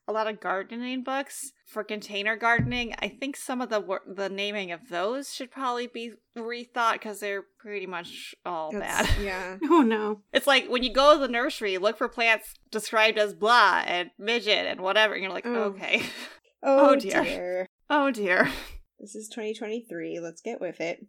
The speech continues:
Speaker 1: I see it kind of starting in astrology a little bit because astrology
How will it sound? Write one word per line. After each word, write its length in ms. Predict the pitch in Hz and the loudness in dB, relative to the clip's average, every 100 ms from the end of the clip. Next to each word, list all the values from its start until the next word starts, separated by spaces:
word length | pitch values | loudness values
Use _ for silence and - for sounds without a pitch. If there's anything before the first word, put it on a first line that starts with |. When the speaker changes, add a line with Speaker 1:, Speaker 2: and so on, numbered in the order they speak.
| - | 2
Speaker 1:
I 100 | 254 | 2
see 160 | - 480 | 2 -2
it 200 | 453 - | -2 0
kind 220 | 302 294 | 2 2
of 80 | 311 | 0
starting 420 | - 277 285 254 | 2 2 2 -2
in 440 | 208 240 233 220 - | -2 -2 -2 -6 -6
astrology 560 | 220 - 220 226 208 | -6 0 0 0 0
a 80 | 208 | -2
little 340 | 175 185 220 | 0 0 0
bit 280 | 220 233 214 _ - | -2 -4 -6 _ -12
because 200 | 214 214 | -4 -4
astrology 600 | 196 - 226 226 208 | -4 0 0 2 0